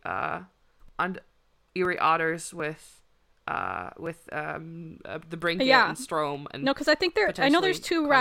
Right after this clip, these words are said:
Speaker 1: McDavid.
Speaker 2: Radishes. Like, there's a brother, but I couldn't remember which one.
Speaker 1: This is Taylor Raddysh. The fun narrative about Raddysh and Katchouk is that they, um, like, they've been together forever.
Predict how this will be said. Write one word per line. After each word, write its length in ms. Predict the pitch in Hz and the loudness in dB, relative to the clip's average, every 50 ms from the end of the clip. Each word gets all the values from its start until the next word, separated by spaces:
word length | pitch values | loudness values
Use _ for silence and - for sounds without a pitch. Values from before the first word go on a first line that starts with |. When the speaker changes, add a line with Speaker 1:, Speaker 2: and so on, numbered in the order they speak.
| 254 247 | 6 4
Speaker 1:
McDavid. 80 | 247 240 | 4 2
Speaker 2:
Radishes. 340 | 240 - 220 202 208 - - | 0 -2 -4 -4 -4 -4 -6
Like, 160 | 220 220 - | -6 -4 -2
there's 180 | 226 240 226 | -2 0 0
a 80 | 240 233 | 0 -2
brother, 440 | 220 214 - - 233 233 233 220 208 | -4 -6 -4 0 2 2 2 2 -2
but 120 | 208 214 214 | -2 -2 -2
I 40 | 214 | -2
couldn't 220 | - - 240 240 | -2 -4 -4 -4
remember 260 | 247 247 247 233 233 | -2 -2 -2 -2 0
which 220 | 226 220 208 - - | -2 -2 -4 -4 -6
one. 300 | 214 202 196 190 202 220 - - - - - | -6 -6 -6 -6 -6 -8 -12 -16 -20 -20 -16
Speaker 1:
This 200 | - - 185 - | -12 -12 -10 -8
is 180 | 247 233 - - - - - _ _ - | -8 -10 -10 -12 -16 -20 -20 _ _ -20
Taylor 420 | - - - 160 170 175 170 156 | -20 -10 -6 -4 -4 -2 -2 -2
Raddysh. 300 | 156 156 151 151 156 - - - - - _ | 0 2 0 0 -2 -6 -12 -18 -20 -20 _
The 200 | 165 160 196 185 | -6 -2 0 0
fun 480 | 180 - - 208 214 233 233 - - 190 | 0 0 2 2 2 0 -2 -6 -4 -2
narrative 440 | 180 175 175 208 226 214 185 165 170 | 0 2 4 4 4 2 0 0 -2
about 280 | 165 160 160 - - | -2 0 0 2 2
Raddysh 340 | 127 123 143 165 190 185 - | 2 0 0 0 0 -2 -6
and 80 | 185 175 | -8 -12
Katchouk 320 | 180 - - 185 156 - | -14 -10 -8 -8 -6 -4
is 220 | 160 151 156 151 - | -4 -4 -4 -4 -4
that 320 | - 160 151 139 - - _ | -2 0 0 0 -2 -4 _
they, 300 | 151 147 147 147 147 147 | -4 -2 0 0 2 2
um, 400 | 143 147 143 143 143 160 160 156 - _ _ _ _ _ - | 2 2 0 0 -2 -4 -10 -14 -16 _ _ _ _ _ -10
like, 240 | 156 156 - - 165 | -10 -10 -10 -4 -2
they've 180 | 190 208 196 | -2 -2 0
been 140 | 190 196 202 | -2 -2 -2
together 380 | - 202 180 170 165 170 165 160 | -4 -4 -4 -2 -2 -2 -4 -6
forever. 1080 | - - 190 180 - - - - 165 170 160 147 143 147 160 151 139 117 117 131 | -6 -6 -6 -6 -6 -2 0 2 2 2 0 -4 -8 -6 -2 -2 0 0 -2 -4